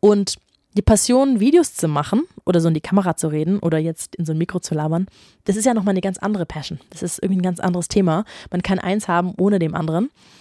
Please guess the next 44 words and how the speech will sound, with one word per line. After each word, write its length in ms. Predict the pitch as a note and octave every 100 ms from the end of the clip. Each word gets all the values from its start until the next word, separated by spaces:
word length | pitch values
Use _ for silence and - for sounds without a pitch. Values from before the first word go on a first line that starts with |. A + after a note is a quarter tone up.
| _ _ _ -
beziehungsweise 520 | F3 F#3+ F3+ E3 D#3
meistens 440 | D#3 E3+ - D#3+ -
hat 160 | -
man 240 | D#3+ D#3 E3+
nur 180 | F3
eins 260 | E3 E3 F#3+
von 160 | E3 D#3
beiden. 300 | E3 F3 C4+ - - - - - -
Und 280 | F#3+ G3 F#3
diese 180 | G#3 G3
Kombi, 340 | F#3+ A3 G#3+
die 100 | E3
ich 80 | E3
jetzt 200 | F#3 -
hab, 260 | E3+ F3+ - _ -
ist 220 | E3 -
doch 160 | F3+ -
sehr 220 | F3+ F3
selten. 500 | D#3 D#3+ E3+ - D#3 _ -
Und 360 | F#3 F3+ - -
ich, 280 | F#3 - - _ _
ich 140 | - -
denk 200 | A3+ G#3+
immer 160 | G#3
wieder, 180 | G3+ G3+
Mensch, 360 | F#3+ G#3 G#3+ -
das 120 | F3
müssten 200 | F#3+ -
eigentlich 200 | F3+ F3+
mehr 100 | D#3
Leute 200 | D#3+ G#3
machen. 220 | G3+ G3
Das 100 | F3
ist 160 | D#3+ -
auch 200 | D3+ - - - - _ -
ein 80 | F3
gutes 300 | F#3+ F3+ -
Businessmodell, 760 | - A3 B3 A#3 A3+ G#3+ A#3 A#3+
in 80 |
Anführungszeichen. 600 | G#3 G#3 G#3 G#3+ G#3 G#3 F3
Also 200 | D#3 D#3
auch 80 |
als 160 | D#3+ E3
Artistin 720 | D#3+ - G#3 - G#3+ G#3 A3